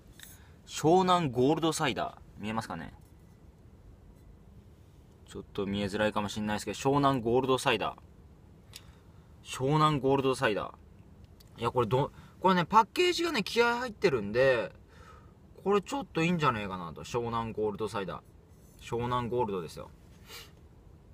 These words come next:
湘南ゴールド。まあ、い-、巷で今、あのー、その、エナジードリンク流行ってますけど、今から流行るのは湘南ゴールドサイダーですよ。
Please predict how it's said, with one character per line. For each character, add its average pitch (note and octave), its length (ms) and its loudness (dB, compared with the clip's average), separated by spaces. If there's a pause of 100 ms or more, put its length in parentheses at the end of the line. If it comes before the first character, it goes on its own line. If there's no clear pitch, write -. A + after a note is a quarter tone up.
(800)
湘 - 160 -10
南 A2+ 280 -2
ゴ A2 160 0
ー - 20 -4
ル E2 60 -6
ド。 D#2 100 -14 (680)
ま D3+ 180 6
あ、 C#3+ 60 4
い-、 B2+ 220 -10
巷 A#3 400 0
で A#3 140 0
今、 D#3 580 4 (320)
あ A2+ 160 -2 (200)
の A2+ 120 -4
ー、 G#2+ 260 -2 (1200)
そ - 120 -12
の、 A2 180 -6
エ C3 80 -4
ナ F#3 160 2
ジ F#3+ 100 -2
ー G3+ 60 0
ド G3+ 80 4
リ G3+ 120 0
ン E3+ 40 -4
ク - 160 -4
流 C3 60 -2
行 D3 60 0
っ D3 40 -6
て C3 120 -8
ま G#2+ 120 -2
す - 100 -12
け G2+ 100 -2
ど、 G#2+ 240 0
今 E4 280 -6
か E3+ 140 0
ら A2+ 180 2
流 C#3+ 100 -4
行 F#3 100 -2
る E3+ 60 -4
の G#2 160 -6
は A2+ 200 0
湘 D3+ 220 -2
南 E3 220 -2
ゴ C#3+ 140 0
ー D3+ 40 2
ル D3+ 60 -6
ド D#3 100 -2
サ D#3+ 120 -4
イ D3 60 -2
ダ F#2+ 100 -2
ー - 20 -6
で D2 60 -10
す - 80 -14
よ。 - 100 -14